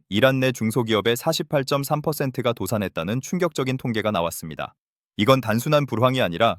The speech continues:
국가의 심장이 멈춘 상태라고 봐야 합니다. 여기서 우리가 주목해야 할 점은 이 경제 붕괴가 이란 사회의 가장 핵심적인 지지층인 바자르 상인들을 건드렸다 파는 데 있습니다. 여러분, 이 바자르 상인들이 누군지 아세요?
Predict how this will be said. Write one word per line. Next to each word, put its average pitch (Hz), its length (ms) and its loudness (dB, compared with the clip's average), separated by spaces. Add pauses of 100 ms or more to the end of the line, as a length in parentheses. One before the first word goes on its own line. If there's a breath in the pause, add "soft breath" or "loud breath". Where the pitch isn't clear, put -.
국가의 127 340 2
심장이 180 440 0
멈춘 113 320 0
상태라고 104 480 -4
봐야 95 200 0
합니다. 90 420 -8 (480)
여기서 131 260 6
우리가 131 240 2
주목해야 147 440 0
할 139 120 0
점은 113 480 -2
이 123 120 4
경제 123 320 2
붕괴가 123 540 2
이란 143 260 2
사회의 156 320 0
가장 127 320 -2
핵심적인 180 540 -2
지지층인 123 600 -4
바자르 139 360 0
상인들을 131 460 -4
건드렸다 113 460 -2
파는 127 260 -4
데 110 80 -2
있습니다. 80 580 -8
여러분, 120 320 2
이 123 120 0
바자르 147 360 0
상인들이 147 400 -2
누군지 113 300 -2
아세요? 101 400 -6